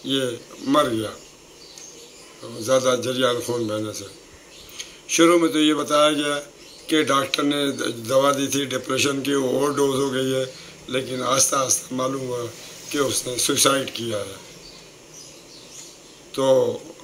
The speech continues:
हम ये कह सकते हैं कि रॉबर्ट क्लाइवी एक होशियार से-, ताजिर, एक होशियार सिपाही, एक, एक होशियार ताजिर और एक होशियार सियासतदान था,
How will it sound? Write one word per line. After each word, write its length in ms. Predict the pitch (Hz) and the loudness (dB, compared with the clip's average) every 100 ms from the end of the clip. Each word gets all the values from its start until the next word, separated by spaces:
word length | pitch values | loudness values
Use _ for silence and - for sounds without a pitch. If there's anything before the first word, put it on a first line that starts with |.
| - | -2
हम 220 | - 147 | 0 2
ये 160 | 156 160 | 4 2
कह 160 | - 165 | 2 2
सकते 300 | 170 - 156 | 2 2 -2
हैं 220 | 147 143 | -2 -2
कि 60 | |
रॉबर्ट 420 | 143 135 143 156 - | 0 2 2 0 0
क्लाइवी 520 | 143 139 143 147 147 - - - - | 0 0 0 -2 -6 -14 -20 -20 -6
एक 160 | 135 139 | -6 -2
होशियार 440 | 120 123 156 151 | 2 4 4 4
से-, 320 | 147 151 160 - - - | 2 -2 -4 -8 -12 4
ताजिर, 520 | 156 156 165 160 - - - - - | 4 6 4 2 -6 -20 -20 -20 -2
एक 180 | 156 156 | 0 2
होशियार 360 | 135 135 147 151 | 2 4 4 2
सिपाही, 500 | 147 143 147 156 156 156 - - - - - - - - - | 2 2 2 4 0 -4 -18 -20 -20 -18 -20 -20 -20 -8 0
एक, 280 | 131 147 127 | 0 2 0
एक 100 | 117 | 0
होशियार 400 | 120 - 143 143 | 0 2 4 4
ताजिर 580 | - 139 143 151 147 - - | 4 2 4 2 0 -8 -4
और 260 | 127 131 127 | 0 2 2
एक 160 | 139 139 | 0 0
होशियार 360 | 113 151 143 | 0 2 2
सियासतदान 680 | 127 143 135 160 120 127 127 | 2 2 2 2 2 -4 -2
था, 280 | 120 113 | -2 -4